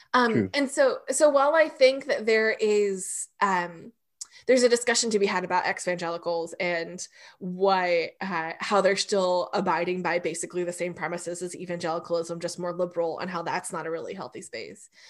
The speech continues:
Speaker 1: But also, um, w-, with United Methodism and why it's so hard <laughs> to continue to be a United Methodist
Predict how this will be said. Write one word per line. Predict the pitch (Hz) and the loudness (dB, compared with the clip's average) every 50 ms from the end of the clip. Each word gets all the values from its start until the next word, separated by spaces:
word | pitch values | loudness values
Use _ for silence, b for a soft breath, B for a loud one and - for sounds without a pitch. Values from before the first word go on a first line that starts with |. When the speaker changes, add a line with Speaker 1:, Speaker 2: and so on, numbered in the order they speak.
| B B B B B B B _ | B B B B B B B _
Speaker 1:
But | 277 269 - | 4 6 6
also, | 233 262 285 302 294 - 294 277 262 247 233 226 226 - - - | 4 0 0 -2 0 2 2 4 4 4 6 4 4 2 0 -2
um, | 240 240 233 214 214 208 202 190 - - _ _ _ _ _ - _ _ _ | 0 2 2 0 0 -2 -8 -10 -12 -16 _ _ _ _ _ -20 _ _ _
w-, | 247 247 - - _ _ | -10 -10 -10 -12 _ _
with | 247 220 214 262 285 277 269 | -4 -2 0 0 0 0 -2
United | 262 269 247 233 233 233 226 | 0 4 6 6 6 4 4
Methodism | 214 202 208 226 - 214 196 185 175 - 180 175 165 170 180 196 - - | 2 0 0 0 -2 -4 -4 -4 -4 -4 -4 -6 -4 -6 -8 -10 -8 -6
and | 208 202 | -4 -2
why | 202 202 202 | 0 0 0
it's | 185 - - - | 0 0 -4 -4
so | - 214 208 208 | 0 2 2 2
hard | 196 202 196 185 185 190 196 196 196 190 190 - - - - | 2 0 -2 0 0 2 2 2 2 0 -2 -6 -10 -6 -4
<laughs> | 262 240 226 - | -4 -4 -4 -4
to | - 247 233 220 | -4 -4 -4 -2
continue | 247 226 208 220 233 208 208 208 208 | -4 -6 -4 -4 -4 -4 -4 -6 -2
to | 190 190 | -4 -2
be | 190 190 196 | 0 2 0
a | 208 208 | 0 0
United | 202 196 180 175 170 165 170 | -2 -4 -4 -4 -6 -6 -6
Methodist | 165 151 180 190 160 156 160 156 170 185 - - - | -8 -10 -10 -10 -10 -8 -8 -10 -10 -12 -14 -16 -18